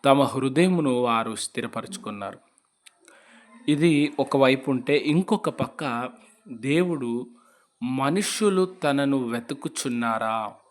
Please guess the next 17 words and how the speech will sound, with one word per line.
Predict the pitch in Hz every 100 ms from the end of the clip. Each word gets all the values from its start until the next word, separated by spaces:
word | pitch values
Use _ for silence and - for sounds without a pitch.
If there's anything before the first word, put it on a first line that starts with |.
| _ _ _ _ -
దేవుని | 117 135 156 185 175 117
గ్రహించుటకు, | 120 117 147 151 - 131 - 127 139 143
దేవుణ్ణి | 123 135 135 127 117
తెలుసుకొనుటకు | 120 123 127 - 127 117 113 - 120 123
వారి | 123 123 123
హృదయము | 117 127 117 147 147 127 127 143 - _ _ - -
ఏ | 127
రీతిగా | 135 139 123 127 120 -
ఉంది | 127 127 117 127 120 - -
అనేటువంటి | 120 120 117 110 110 104 117 113 127 - _ _ _ _ _ -
ప్రశ్నను | 123 127 - 185 180 156 156
ఇక్కడ | 127 131
వేయుచున్నారు. | 123 120 117 110 107 104 107 - _ _ -
వారి | 131 139
జీవితాల్లో | 135 175 196 208 175 151 143 131 127 139 - - _ -
దేవుని | 113 147 170 160
వెతుకుచున్నారా? | 131 127 123 117 113 113 107 110 107